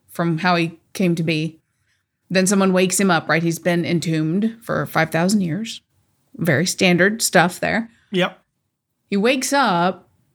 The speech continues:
Speaker 1: and instantly we have, um, these arrogant fuckers from, like, the Justice Society, whatever the hell, whatever that is. M-, I was gonna say Marvel. It's not Marvel.
Speaker 2: Is
Speaker 1: My
Speaker 2: it
Speaker 1: apologies.
Speaker 2: Discount Justice League?
Speaker 1: <laughs> It's, it's not, no, I don't even mean that.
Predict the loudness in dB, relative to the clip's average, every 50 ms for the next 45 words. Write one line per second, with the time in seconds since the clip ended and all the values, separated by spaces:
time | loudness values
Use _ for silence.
0 | _ _ _ _ _ -2 0 0 0 2 2 2 2 2 2 2 2 0 0 2
1 | 2 2 2 4 4 2 2 2 2 0 0 0 0 2 2 2 2 0 0 -2
2 | -2 -4 -4 -6 -8 -10 _ _ _ _ _ _ 0 0 2 2 2 2 2 2
3 | 2 2 0 0 -2 0 0 0 2 0 -2 -4 -2 0 0 2 2 2 2 2
4 | 0 0 -2 -4 -6 -4 -2 -2 0 0 0 0 0 2 0 0 -2 -4 -6 -4
5 | -2 -2 0 0 0 0 0 0 0 0 0 0 0 2 2 0 0 0 -2 -2
6 | 0 0 0 0 0 0 -2 -2 0 0 0 0 0 2 2 2 2 2 2 0
7 | 0 -2 -4 -2 -2 0 0 -2 -2 -4 -4 -4 -2 -2 -2 -2 -4 -6 -8 -8
8 | -4 -2 0 0 2 2 2 2 2 2 2 0 0 0 0 -2 -4 -6 -12 -20
9 | -20 _ _ 0 0 0 0 -2 -8 _ _ _ _ _ _ _ _ _ -2 0
10 | 0 0 0 0 0 0 0 2 2 0 0 -2 -2 -4 -4 -6 -4 -2 0 2
11 | 2 2 2 0 0 0 0 -2 -4 -2 -2 0 0 2 2 2 2 2 2 0
12 | 0 0 0 0 0 0 0 -2 -2 -2 -2 -2 0 0 0 0 2 0 0 0
13 | 0 -2 -4 -2 0 0 0 -2 -6 -10 -4 -2 0 0 2 2 0 0 0 0
14 | 0 0 0 2 2 2 2 2 2 2 2 2 2 2 2 2 0 -2 -4